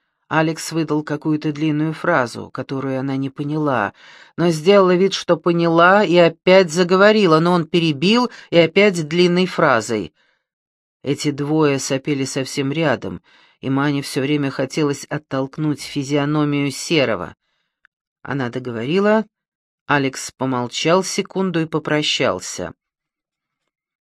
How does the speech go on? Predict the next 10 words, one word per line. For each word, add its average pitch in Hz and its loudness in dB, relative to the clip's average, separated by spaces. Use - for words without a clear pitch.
Колян 156 -2
тут 160 -6
же 156 -2
нажал 151 0
отбой 147 0
и 156 -8
кинул 165 -4
мобильный 147 0
в 147 -2
вазу, 104 -2